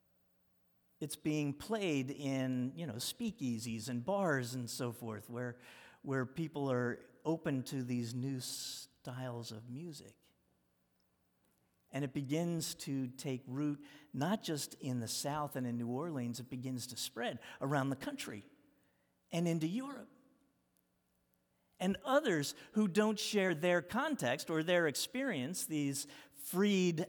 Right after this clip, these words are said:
African people, are hearing this expression of music, and they're getting excited about it.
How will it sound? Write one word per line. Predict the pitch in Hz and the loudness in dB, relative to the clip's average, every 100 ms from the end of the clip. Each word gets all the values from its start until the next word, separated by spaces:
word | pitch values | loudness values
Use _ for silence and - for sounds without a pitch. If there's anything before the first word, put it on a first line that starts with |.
| - | -2
African | 175 180 160 - 147 135 | -2 0 -2 -2 -2 -2
people, | 247 269 262 113 123 196 - - _ _ _ _ _ _ _ _ | -2 -2 -2 -4 -4 -8 -16 -20 _ _ _ _ _ _ _ _
are | 156 165 | 4 4
hearing | 156 214 214 214 180 147 | 4 4 6 4 2 2
this | 185 175 | 0 2
expression | 156 - - - 202 202 160 | 0 0 -2 -2 -2 0 -2
of | 143 | 0
music, | 180 285 262 165 131 - - - | 0 2 2 2 -2 -10 -16 -4
and | 185 180 175 170 160 139 | 4 4 6 2 0 2
they're | 180 320 | 4 4
getting | 339 226 139 | 2 2 0
excited | 120 - 117 104 107 | -2 0 0 0 -4
about | 104 95 | -4 -4
it. | - | -6